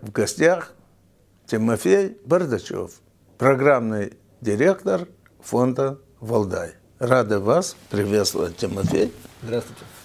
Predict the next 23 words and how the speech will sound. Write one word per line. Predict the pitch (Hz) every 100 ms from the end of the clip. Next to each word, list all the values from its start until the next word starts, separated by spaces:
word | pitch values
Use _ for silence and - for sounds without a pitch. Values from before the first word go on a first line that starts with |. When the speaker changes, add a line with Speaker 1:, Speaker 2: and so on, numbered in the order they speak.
| - - -
Speaker 1:
На | 127
нашей | 156 214 208 143
авторской | 135 170 170 170 147 165 151 156 -
программе | - 110 110 139 151 147 131 - -
«Позиция». | - 127 123 104 87 95 - - - _ _ - - - - - - _ _ _
Ну, | - 185 208 202 - - _ _
слово | - 185 202 185 175
«позиция» | - 170 180 196 185 185 170
это | 170 175
мы | 170 170
не | 170 165
у | 160
Познера | 202 202 165 147 127 123
позаимствовали, | 110 120 113 123 120 113 98 113 110 110
он | 120 117
сам | 170 160 135
позаимствовал | 127 117 120 123 117 - 117 113 110 117
из | 110
великого | 117 123 123 123 123 110 113
и | 113
могучего | 113 131 123 120 131 113 117
русского | 117 113 - 107 110
языка. | 117 117 160 156 208 208